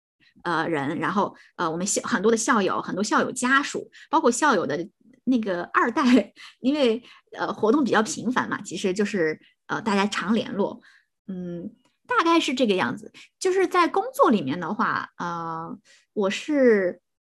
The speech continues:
我在加入 Google 之前，其实，嗯，之前的几家公司都是中国人比较少，就几乎没有中国同事。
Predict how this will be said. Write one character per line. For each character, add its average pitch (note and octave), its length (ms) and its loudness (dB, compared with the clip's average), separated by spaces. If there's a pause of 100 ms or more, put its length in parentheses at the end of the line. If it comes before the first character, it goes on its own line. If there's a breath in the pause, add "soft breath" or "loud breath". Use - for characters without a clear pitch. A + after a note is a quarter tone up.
(1500)
我 A3+ 140 6
在 A#3+ 540 2 (120)
加 E4 180 2
入 D4 160 4
Google D#4 320 2
之 G#3+ 180 -2
前， F3+ 540 -2
其 G#3+ 200 -4
实， B3 400 2 (260)
嗯， F#3 360 -6 (120)
之 D#4 120 -4
前 C#4 160 2
的 C4+ 60 6
几 A#3 100 0
家 E3 140 2
公 B3+ 200 4
司 C#4 180 -4
都 C#4 160 2
是 C4 200 -4
中 C#4+ 160 0
国 C#4 100 2
人 B3+ 140 4
比 G#3+ 60 -4
较 G#3+ 140 0
少， - 180 -8
就 G#3 220 2
几 B3+ 160 -2
乎 E4 180 -2
没 B3 80 6
有 A3 100 4
中 A3+ 140 2
国 A#3+ 100 4
同 A3 180 -6
事。 - 280 -4